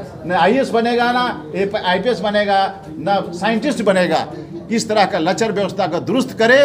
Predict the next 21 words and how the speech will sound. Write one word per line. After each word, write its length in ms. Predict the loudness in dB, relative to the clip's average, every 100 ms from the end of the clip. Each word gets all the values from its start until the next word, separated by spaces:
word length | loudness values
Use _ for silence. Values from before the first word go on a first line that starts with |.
| 2 -6 -16 -12 2
कहीं 260 | 4 6 6
भी 120 | 4
शिक्षक 400 | 0 -4 -2 -2
नहीं 220 | -2 -2
है 80 | -2
विश्वविद्यालय 640 | -4 -6 -8 -2 0 0 -2
में, 180 | -4 -10 -16 -14 -4
किसी 300 | 0 2 0
विश्वविद्यालय 680 | 0 -2 -4 0 2 4 2
में 100 | 0
नहीं 120 | -2
है, 180 | -2 -4
किसी 380 | -4 -6 -4 -4
स्तर 180 | -4 -6
पर 200 | -2 -2
नहीं 140 | -2
है, 80 | -4 -6 -10 2
कॉलेज 340 | 6 6 4
में 100 | 0
नहीं 160 | -2 -2
है, 160 | -2